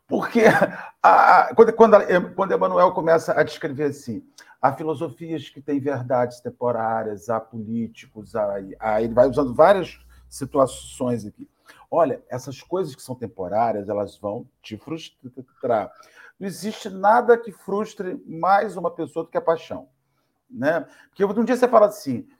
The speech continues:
"Nunca esperei isso de você, você me jurou amor, Alexandre, e você faz isso comigo, pelo amor de Deus. Que frustração." Então,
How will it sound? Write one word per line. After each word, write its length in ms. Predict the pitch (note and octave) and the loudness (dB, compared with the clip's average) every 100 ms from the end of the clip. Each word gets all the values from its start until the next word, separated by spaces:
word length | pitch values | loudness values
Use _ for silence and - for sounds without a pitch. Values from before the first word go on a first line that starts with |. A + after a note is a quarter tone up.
| _ _ | _ _
"Nunca 720 | D#3 E3+ F#3 A#3 A#3 - F3 | -16 -12 -8 -10 -10 -8 -6
esperei 720 | E3+ C3 - D3+ C#3+ C3 C3+ C3 B2+ | -6 -8 -14 -10 -6 -4 -4 -6 -6
isso 220 | C3+ C3 | -10 -12
de 140 | A#2+ | -16
você, 520 | B2 C3 C3 - B2+ C3 | -14 -14 -14 -16 -10 -10
você 280 | C#3 C#3 D#3+ | -10 -12 -10
me 100 | E3 | -8
jurou 300 | D#3 E3+ F3+ | -4 -2 -2
amor, 520 | F3 D3+ F#3+ C4 D4 | -4 -6 2 8 8
Alexandre, 800 | C#4+ B3+ - C4+ C4 A#3+ A3+ A#3+ | 6 -2 0 2 4 0 -2 -6
e 40 | |
você 260 | A#3 A#3 G#3+ | -4 -2 0
faz 280 | G#3 G3+ G3 | 0 -2 -8
isso 200 | G3+ _ | -16 _
comigo, 360 | F#3 F#3+ F#3+ | -16 -12 -14
pelo 220 | _ F3 | _ -6
amor 280 | - F3 D#3+ | -6 -8 -12
de 160 | - _ | -14 _
Deus. 260 | - E4+ A4 - _ _ _ _ | -14 -12 -12 -16 _ _ _ _
Que 100 | - A3 | -12 -12
frustração." 840 | - B3 - A#3+ A3 - - D3 - _ _ | -4 -4 -2 0 0 0 -4 -4 -6 _ _
Então, 400 | - D#4 D4 C#3 | -6 -6 -6 -10